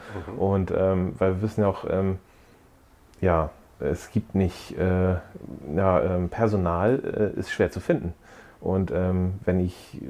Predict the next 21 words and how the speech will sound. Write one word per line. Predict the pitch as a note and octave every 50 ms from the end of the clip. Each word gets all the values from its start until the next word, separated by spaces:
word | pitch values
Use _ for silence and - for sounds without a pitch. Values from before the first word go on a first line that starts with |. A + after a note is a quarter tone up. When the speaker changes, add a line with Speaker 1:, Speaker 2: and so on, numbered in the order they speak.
| - - - -
Speaker 2:
ja, | E2 G2+ F#2 F2+ E2+ -
wenn | F2+ F#2+
ich | - -
dadurch, | - F#2+ G2 F#2 G2 F#2+ F#2 - - - -
äh, | - F2 F#2 F#2 F#2+ F#2 F2 -
mir | F#2 G2 F#2+ F#2 F2+ -
Zeit | - - - G#2+ A2 A2 -
schaffe, | - - B2 - - C3+ C#3 C#3 C#3 - - - - -
kann | - G2+ G2+
ich | F#2+ -
Sachen, | - F2 F2+ F#2+ - - - A#2+ A#2+ A2+
die | G#2+ G2+
ich | F2+ - -
eigentlich | - F#2+ G2 F#2+ -
einen | F#2+ -
anderen, | - F#2 G#2 A2+ A#2 A#2+ A#2+ A2+ -
äh, | G#2 G2+ G#2
Mitarbeitern | A2+ A2+ A2+ A#2 A#2 A#2 A2+ A2 A#2+ A2+ A2
aufs | F2 F#2+ - -
Auge | - G#2 A#2 A2 A2+
drücken | A2+ G#2+ A#2 - - G#2+ G#2+ G#2+